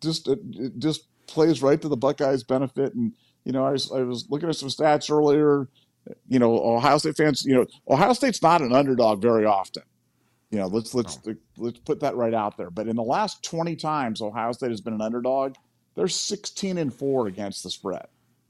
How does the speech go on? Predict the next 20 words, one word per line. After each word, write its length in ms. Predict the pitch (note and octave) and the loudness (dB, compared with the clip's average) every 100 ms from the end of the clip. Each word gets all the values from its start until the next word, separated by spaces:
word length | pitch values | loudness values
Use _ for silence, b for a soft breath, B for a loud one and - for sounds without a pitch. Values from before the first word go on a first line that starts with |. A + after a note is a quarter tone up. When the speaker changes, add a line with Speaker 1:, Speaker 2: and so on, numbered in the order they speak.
| _ _ _ | _ _ _
Speaker 1:
Sixteen 540 | - E3+ E3+ - E3 | -8 -6 -6 -4 -2
and 140 | D3+ A#2+ | -2 -4
four. 280 | G#2 F2 - b b b b | -4 -6 -10 b b b b
So 440 | - C3+ B2 - - _ _ - - G2+ | -2 2 2 0 -10 _ _ -20 -14 -4
that 240 | F3 - | -4 -4
should 120 | F3+ | -2
tell 180 | G3+ G#3 | 0 2
you, 140 | D#3+ - | 2 0
you 120 | B2 | -2
know, 80 | G2+ G2 | -4 -4
they 140 | A#2 F3+ | 0 0
tend 440 | - G#3 A3 G#3 | 0 -2 0 -2
to, 60 | F3+ | -6
when 360 | C3 B2 C3+ | -10 -6 -2
they 80 | D3 | 0
get 260 | D3 G3+ - | 2 0 2
put 160 | G#3 | 2
in 120 | G#3+ F#3 | 2 0
these 180 | F#3 | -4
spots, 680 | - F#3 F3 D3+ - - | -4 -2 0 -2 -6 -14